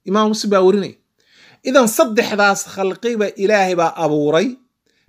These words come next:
mid walbana u doortay inuu waxaa ka abuuro. Wax calaaqaa oo marka isaga xiranna ma jiraan. Mid walba waa khalqi Ilaahay uu doortay oo saa u abuuray.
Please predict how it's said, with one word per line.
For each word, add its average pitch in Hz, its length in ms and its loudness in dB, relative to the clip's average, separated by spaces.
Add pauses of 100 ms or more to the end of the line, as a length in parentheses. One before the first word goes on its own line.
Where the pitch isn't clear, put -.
mid 247 180 0
walbana 214 480 6
u - 180 -6
doortay 175 480 2
inuu 196 180 -2
waxaa 170 240 0
ka 151 220 -8
abuuro. 117 380 -8 (1600)
Wax 202 260 2 (140)
calaaqaa 185 640 4 (140)
oo 175 160 -4
marka 185 360 -10
isaga 185 300 -6
xiranna 170 360 -2
ma 156 120 -2
jiraan. 127 360 -4 (920)
Mid 262 140 2
walba 220 360 6
waa 175 200 2
khalqi 254 500 -4
Ilaahay 190 420 2
uu 165 220 -6
doortay 147 460 -4
oo 190 120 -4
saa 196 220 0
u 170 140 -2
abuuray. 120 440 -8